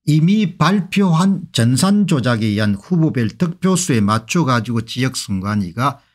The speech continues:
실물로 된 사전 당일 투표제를 새로 만들어가지고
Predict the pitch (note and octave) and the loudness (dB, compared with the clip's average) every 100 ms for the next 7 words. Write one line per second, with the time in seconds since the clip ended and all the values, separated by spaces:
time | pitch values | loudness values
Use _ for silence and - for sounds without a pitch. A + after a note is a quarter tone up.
0 | _ _ _ - - G3+ G#3+ G3+ G3 E3 | _ _ _ -2 0 2 2 4 2 2
1 | C3+ D#3+ E3+ - _ - - - C#3 D#3+ | 2 2 0 -4 _ -12 -8 -2 0 2
2 | F3+ F3 - _ _ _ C3 F#3 F3+ - | 0 -2 -8 _ _ _ 2 4 2 0
3 | A#2 A#2+ G#2+ A2 G2+ - - G#3 G3 C3+ | -8 -4 -4 -2 -4 -4 0 2 2 4
4 | A2 C#3+ G#3 G3 C3 A#2+ G#2+ G2+ D#3+ E3 | 4 2 2 2 0 -2 -6 -4 -4 -6